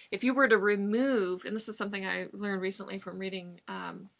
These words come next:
Drawing on the Right Side of the Brain, if you were to remove or put your hand over any piece of their picture, it feels like something's missing. So we're born with, with already a knowledge and experience of wholeness.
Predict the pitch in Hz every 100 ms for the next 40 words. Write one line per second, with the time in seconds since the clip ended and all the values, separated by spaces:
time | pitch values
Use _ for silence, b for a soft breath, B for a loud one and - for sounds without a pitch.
0 | 208 220 220 190 180 185 175 185 175 196
1 | 185 196 302 359 247 214 214 220 226 202
2 | 196 226 202 190 - 214 202 190 185 185
3 | 208 202 185 185 - 233 226 196 170 170
4 | - 247 - - 165 160 - B B B
5 | B 180 262 254 247 - - 208 196 185
6 | 196 196 - 214 - _ B B - 220
7 | 220 214 208 220 240 240 220 196 196 -
8 | _ _ 214 202 - - 214 208 208 196
9 | 185 180 180 180 180 175 - - - 190
10 | 170 - 190 185 175 180 190 175 - 185
11 | - - - -